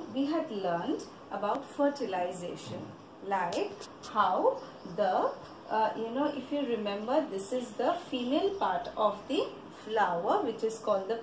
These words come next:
pistil or the carpel, and when the pollens come over here, I mean, it gets stuck on the sticky stigma.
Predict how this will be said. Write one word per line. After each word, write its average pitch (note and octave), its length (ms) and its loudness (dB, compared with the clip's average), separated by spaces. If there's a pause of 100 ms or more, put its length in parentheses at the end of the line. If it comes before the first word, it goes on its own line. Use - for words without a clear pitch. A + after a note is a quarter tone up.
pistil C#4 500 0 (120)
or G3 200 2
the A3+ 60 0 (140)
carpel, A3 560 4 (360)
and B3 280 -2 (160)
when D4+ 280 4
the A4 200 4
pollens A#3+ 640 0
come A#3 360 2 (360)
over A3 260 4
here, A#3+ 400 4 (420)
I A3+ 140 0
mean, G#3+ 260 -2
it A3+ 200 -4
gets A3+ 260 4
stuck B3 400 4
on G#3+ 240 0
the A3+ 80 0
sticky - 460 -4
stigma. A#3 640 0